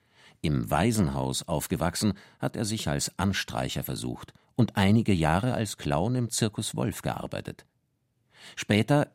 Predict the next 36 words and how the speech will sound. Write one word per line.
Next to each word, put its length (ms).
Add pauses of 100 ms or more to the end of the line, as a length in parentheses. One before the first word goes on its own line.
kann 240
er 140
die 160
Münchner 560
von 200
seiner 300
Malerei 800
überzeugen. 560 (760)
Spitzweg 580
und 220
Hanson 380 (220)
haben 280
sich 200
schon 280
in 200
München 320
getroffen, 460 (180)
jetzt 360
freunden 480
sie 140
sich 280
an. 200 (1000)
Hanson 380
nimmt 180
Spitzweg 680
mit 200
zu 280
seinen 300
Künstlerfreunden 920 (320)
und 140
ermutigt 520
ihn, 200 (120)
sich 240
mit 260
eigenen 400
Skizzen 460